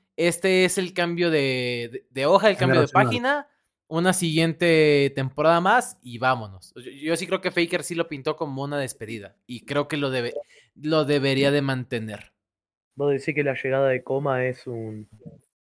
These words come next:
Speaker 1: Yo creo
Speaker 2: La
Speaker 1: que
Speaker 2: llegada de
Speaker 1: sí,
Speaker 2: Coma
Speaker 1: eh,
Speaker 2: se
Speaker 3: una
Speaker 1: es que yo
Speaker 3: despedida?
Speaker 1: es, yo
Speaker 3: ¿Para Faker?
Speaker 1: exactamente, una, un last dance de los dos.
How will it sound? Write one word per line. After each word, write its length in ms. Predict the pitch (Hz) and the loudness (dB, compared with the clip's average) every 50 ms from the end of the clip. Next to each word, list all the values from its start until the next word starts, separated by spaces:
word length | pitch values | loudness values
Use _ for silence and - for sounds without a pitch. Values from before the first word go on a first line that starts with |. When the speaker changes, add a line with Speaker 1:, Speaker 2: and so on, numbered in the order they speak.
| _ _ _ _ _ _ _ _ _ _ _ _ _ _ _ _ _ _ _ _ _ _ _ _ _ | _ _ _ _ _ _ _ _ _ _ _ _ _ _ _ _ _ _ _ _ _ _ _ _ _
Speaker 1:
Yo 260 | - 139 170 202 214 | -8 2 4 4 4
creo 180 | 208 220 240 240 | 6 6 6 6
Speaker 2:
La 60 | - | 8
Speaker 1:
que 20 | 233 | 8
Speaker 2:
llegada 120 | 233 226 | 10 10
de 60 | - | 10
Speaker 1:
sí, 120 | - 220 160 | 10 8 8
Speaker 2:
Coma 180 | - - 165 | 10 10 10
Speaker 1:
eh, 40 | - | 8
Speaker 2:
se 640 | - - 135 131 127 120 113 110 107 101 98 98 143 | 6 2 2 2 2 2 2 -2 -4 -8 -8 -4 2
Speaker 3:
una 100 | 147 139 | 2 4
Speaker 1:
es 160 | 135 - - | 6 4 6
que 60 | - 233 | 6 6
yo 80 | 226 - | 6 8
Speaker 3:
despedida? 280 | 151 175 196 175 - - _ _ _ _ _ _ _ _ _ _ _ _ - 151 | 8 6 4 2 2 -4 _ _ _ _ _ _ _ _ _ _ _ _ -8 -4
Speaker 1:
es, 300 | 160 165 147 - - - | -2 -2 0 -2 -4 -6
yo 180 | 139 131 175 | 2 4 6
Speaker 3:
¿Para 60 | 185 196 | 6 6
Faker? 100 | 147 165 | 6 4
Speaker 1:
exactamente, 520 | 156 - 185 185 196 190 190 180 185 180 | 4 4 4 4 4 4 4 4 4 4
una, 220 | 175 175 180 180 - | 6 6 4 2 4
un 300 | 170 175 185 185 185 170 | 2 2 2 2 4 4
last 200 | 175 170 165 143 | 6 4 6 6
dance 380 | 165 165 180 175 - - - - | 4 4 4 2 0 -6 -10 -8
de 140 | 143 127 127 | -6 -4 -2
los 140 | 123 120 117 | -2 0 0
dos. 280 | 151 165 - - - | 0 0 -2 -6 -10